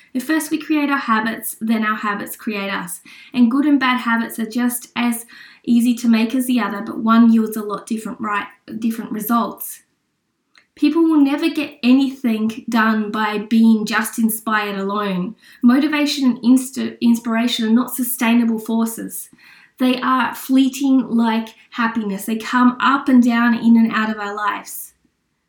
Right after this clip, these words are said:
They crop up once in a while and it's exciting, like a New Year's resolution or the beginning of a fitness or nutrition plan or the love of your life. But eventually everything tends to dwindle out a little bit.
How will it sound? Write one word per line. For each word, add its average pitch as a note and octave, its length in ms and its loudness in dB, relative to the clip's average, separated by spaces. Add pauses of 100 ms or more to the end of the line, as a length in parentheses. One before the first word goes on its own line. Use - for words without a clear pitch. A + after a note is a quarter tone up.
(300)
They C#4 100 -2
crop D#4+ 300 0
up D4 220 2
once C#4+ 240 0
in C#4+ 80 6
a A#3+ 120 4
while A#3+ 440 4
and G#3+ 100 2
it's - 160 -8
exciting, B3 680 4
like A3 260 -2
a G#3+ 100 -6
New A#3 160 8
Year's C4 300 2
resolution B3 960 0 (240)
or A3+ 120 0
the G#3+ 120 -2
beginning B3+ 400 6
of B3 160 4
a A3+ 240 2
fitness B3 440 0
or A#3 200 2
nutrition A#3 580 2
plan A#3+ 420 0
or G3 200 -4
the G3+ 100 -10
love G#3+ 340 0
of A#3 120 0
your A3+ 160 0
life. A3 520 -2 (760)
But C#4 180 0
eventually E4 580 0
everything C#4 720 0 (160)
tends C4 480 2
to C4 380 0 (640)
dwindle C#4 360 2
out D4 280 2
a C4+ 40 2
little G3+ 260 -2
bit. F3+ 320 -10